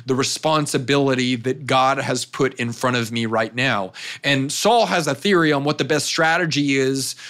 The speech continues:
to accomplish that end. But his theory is to put on all the armor that he would wear. And David tries that on. He's like, "This isn't me." Have you ever found yourself deeply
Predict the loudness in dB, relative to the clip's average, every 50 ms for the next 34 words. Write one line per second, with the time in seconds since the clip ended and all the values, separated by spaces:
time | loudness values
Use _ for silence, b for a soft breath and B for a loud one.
0 | B B B 2 4 4 6 6 4 2 2 -2 -2 -2 -2 -2 0 0 0 0
1 | 0 0 0 2 2 2 0 -2 -2 -2 0 0 0 0 -2 -4 -4 -2 0 2
2 | 2 0 0 -2 -4 -6 -8 -10 B B B B B B -8 -2 0 0 0 0
3 | 0 0 2 2 2 2 0 -4 -4 0 2 4 4 4 4 4 4 2 2 2
4 | 0 0 2 2 2 2 0 -2 -4 -2 2 2 4 4 2 2 0 2 2 4
5 | 4 4 2 0 0 2 2 2 2 2 0 0 -2 -4 -2 2 4 4 4 4
6 | 4 2 2 2 2 2 0 0 0 -2 -2 -2 -2 0 0 0 0 0 0 -2
7 | -2 -2 -2 0 0 2 2 2 2 2 4 4 2 2 2 0 0 0 0 -2
8 | -2 -4 B B B B B B -2 2 4 4 4 2 0 -4 -8 -2 0 0
9 | 2 2 2 0 0 -2 -6 -6 -4 -2 0 2 2 2 2 0 -4 -6 -10 -14
10 | B B B B B B B B 0 2 2 2 0 0 2 2 2 2 2 2
11 | 2 4 4 2 0 0 -2 -2 -2 0 0 0 0 0 0 0 0 0 0 0
12 | 0 0 0 -2 -6 -10 -12 -8 -4 -2 -2 -2 -2 -4 -6 -4 -2 0 2 2
13 | 2 0